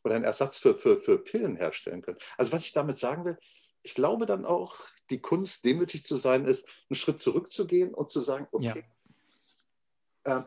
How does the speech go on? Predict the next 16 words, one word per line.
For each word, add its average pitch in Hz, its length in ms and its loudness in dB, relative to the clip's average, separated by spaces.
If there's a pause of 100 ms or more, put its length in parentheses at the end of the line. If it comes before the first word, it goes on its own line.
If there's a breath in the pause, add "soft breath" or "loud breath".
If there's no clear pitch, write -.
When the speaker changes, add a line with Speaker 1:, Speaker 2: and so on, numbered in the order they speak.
(160)
Speaker 1:
ich - 140 -8
vergesse - 500 0
einfach 180 340 -4
mal 143 680 -4 (240)
die - 360 -6
Kenntnisse, 180 560 -2
die 156 100 -2
ich 151 140 -8
bezüglich - 440 -4
Produkte 185 380 0
oder 147 160 2
Dienstleistungen 180 720 -4
habe - 140 -4
und 135 80 -6
frage - 300 -6
mich, 180 160 -8